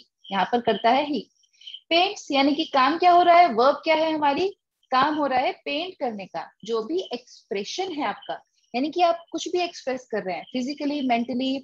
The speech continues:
अ, facially, या फिर आप जो भी expression दे रहे हैं वो काम ही है, ठीक है, तो वो verb हो गया आपका। तो यहाँ पे पेंट्स, एस क्यू लगा है, फिर से अभी हम आगे समझेंगे,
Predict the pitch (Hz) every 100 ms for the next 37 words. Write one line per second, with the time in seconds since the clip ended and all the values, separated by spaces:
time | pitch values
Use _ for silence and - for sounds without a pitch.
0 | - - _ 202 220 233 262 269 294 262
1 | 262 262 _ - 233 262 277 285 240 240
2 | 240 247 247 240 254 330 359 - 277 269
3 | 359 269 247 285 330 - 214 247 254 285
4 | 208 - _ - _ 247 311 440 - 269
5 | 220 214 208 185 185 165 165 - - -
6 | _ _ _ _ 190 202 196 330 370 349
7 | 277 185 - - - - - _ - _
8 | - 233 240 - 311 285 277 285 294 294
9 | 285 302 285 262 262 233 214 254 240 226
10 | 254 247